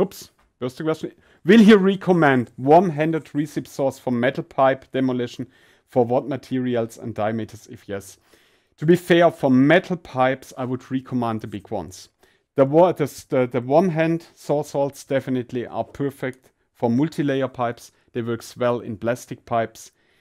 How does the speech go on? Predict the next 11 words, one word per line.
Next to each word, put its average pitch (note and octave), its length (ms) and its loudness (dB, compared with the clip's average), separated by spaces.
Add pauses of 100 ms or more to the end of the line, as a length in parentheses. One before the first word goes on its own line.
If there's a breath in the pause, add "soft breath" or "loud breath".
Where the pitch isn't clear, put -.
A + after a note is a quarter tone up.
(240)
For - 160 -2
metal, C#3+ 540 4
maximum A#2+ 640 -4
copper, A2 460 -6
because A2 320 -12
otherwise G#2 640 -4 (220)
I A2 120 -6
need G#2 200 -8
too - 120 -12
much F#2+ 280 -10
power. D#2 300 -14